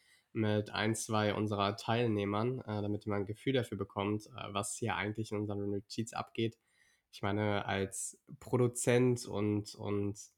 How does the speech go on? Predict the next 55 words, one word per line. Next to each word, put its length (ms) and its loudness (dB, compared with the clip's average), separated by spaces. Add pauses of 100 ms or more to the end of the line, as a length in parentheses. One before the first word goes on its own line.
(1500)
ja, 120 2
ihr 140 8
wisst 140 6
schon, 120 6
was 140 4
ich 120 0
meine. 300 8
Es 100 2
ist 120 0
natürlich 280 2
leicht 280 8
gesagt, 340 2
dass, 320 -2
äh, 400 4 (160)
das 180 -4
einfach 240 2
Wahnsinn 580 10
ist, 180 -6
was 160 -4
man 120 -2
hier 140 -2
erleben 360 -2
kann, 340 -2 (140)
ne? 200 2
Aber 120 2
dass 160 0
man 100 2
wirklich 260 -2
live 320 0 (300)
haftig 420 -2 (220)
von 160 -2
jemandem 320 0
zu 200 -2
hören, 520 6 (460)
der 120 2
schon 160 0
mal 80 4
dabei 380 2
war 140 4
als 200 0
Teilnehmer, 720 0 (260)
wobei 320 0
wir 80 6
ja 100 4
auch 140 0
als 160 -4
Teilnehmer 420 2
fungieren, 440 -4
ne? 80 -6
Aber 160 -2
ihr 140 -2
wisst, 200 -8
was 160 -8
ich 60 -20
meine. 340 -6